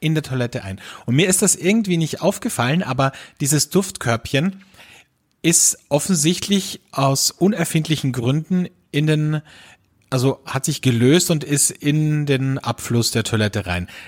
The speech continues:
Auch beim Runterspülen ist mir das noch nicht aufgefallen. Erst als ich das nächste Mal dann wieder auf der Toilette war, war das Wasser blau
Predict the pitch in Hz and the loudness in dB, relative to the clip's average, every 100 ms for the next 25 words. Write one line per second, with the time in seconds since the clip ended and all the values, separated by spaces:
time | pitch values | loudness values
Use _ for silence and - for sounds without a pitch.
0 | - 127 - - - 131 120 120 - - | -4 -2 -2 -12 -4 0 0 0 -6 -20
1 | _ 127 143 214 226 - 139 143 139 127 | _ 0 2 4 0 2 2 2 2 2
2 | 123 131 - 120 147 - - 127 123 - | 2 2 0 -2 -2 -2 -2 0 -2 -4
3 | 147 190 226 - 156 151 147 139 120 135 | 2 4 2 0 -2 -2 -2 -4 -6 -4
4 | 139 226 - 190 160 147 127 135 240 151 | -2 -2 0 -2 -2 -2 -2 2 2 2
5 | 120 123 120 117 120 135 127 156 185 - | 0 -2 0 -2 -2 -2 0 0 -2 -16
6 | - - 113 147 156 - 139 180 190 160 | -20 -10 -2 2 2 2 0 2 2 0
7 | 113 104 101 165 302 | -2 0 2 2 0